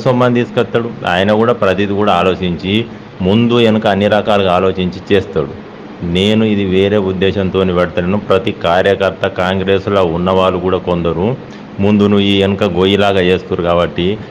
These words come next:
అందరూ కూడా మమేకమై కాంగ్రెస్ ప్రభుత్వం పది సంవత్సరాలు పరిపాలించాలంటే అందరి సమిష్టి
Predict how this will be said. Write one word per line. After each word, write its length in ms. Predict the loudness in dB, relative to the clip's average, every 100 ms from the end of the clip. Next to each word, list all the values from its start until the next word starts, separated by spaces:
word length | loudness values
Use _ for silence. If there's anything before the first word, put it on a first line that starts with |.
| -18 -4
అందరూ 420 | 0 2 2 2
కూడా 260 | 2 0 0
మమేకమై 640 | 2 0 2 2 2 0 0 0
కాంగ్రెస్ 400 | 0 0 0 -2 0
ప్రభుత్వం 420 | -2 -2 -4 -6 -2
పది 180 | -2 -2
సంవత్సరాలు 600 | -2 -2 -2 0 0 0 0
పరిపాలించాలంటే 840 | 0 0 0 0 0 0 0 -2
అందరి 420 | -2 0 0 0
సమిష్టి 440 | 0 -2 -2 -4